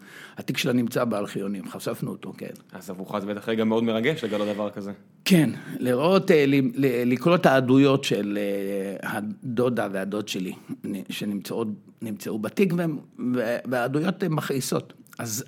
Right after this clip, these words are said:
Speaker 1: אז, והנה, אז אני, אני, אני, אני לא חושב שצריכה להיות סתירה. אז, אה, בוא נאמר, בזמנו השלטון והענפה ומפלגתו-, ומפלגותיו השונות, אה, היו, אה, כרוכים בסיפור הזה.
Speaker 2: הנה, כ-, כאדם שהוא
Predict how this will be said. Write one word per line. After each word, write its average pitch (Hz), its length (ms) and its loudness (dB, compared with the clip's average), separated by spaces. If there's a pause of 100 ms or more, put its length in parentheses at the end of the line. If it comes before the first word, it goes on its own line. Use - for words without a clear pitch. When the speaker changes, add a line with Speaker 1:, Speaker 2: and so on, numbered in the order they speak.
Speaker 1:
אז, 110 180 -4 (600)
והנה, 143 400 4
אז 107 140 -2
אני, 127 440 2
אני, 120 120 -2 (260)
אני, 123 160 0
אני 131 140 4
לא 175 100 6
חושב 185 240 2
שצריכה - 280 -2
להיות 170 180 0
סתירה. 190 540 0 (180)
אז, 98 280 -8 (680)
אה, 143 680 -4 (100)
בוא 120 240 0
נאמר, 120 440 2
בזמנו 117 560 2
השלטון 156 580 2
והענפה 127 560 4 (100)
ומפלגתו-, 127 720 2
ומפלגותיו 120 840 2
השונות, 123 580 0
אה, 104 300 -4 (140)
היו, 117 460 0
אה, 101 360 -6
כרוכים 113 500 0
בסיפור 95 480 -8
הזה. 90 180 -12 (400)
Speaker 2:
הנה, 170 180 -4
כ-, - 80 -8 (120)
כאדם 131 440 0
שהוא 123 520 -2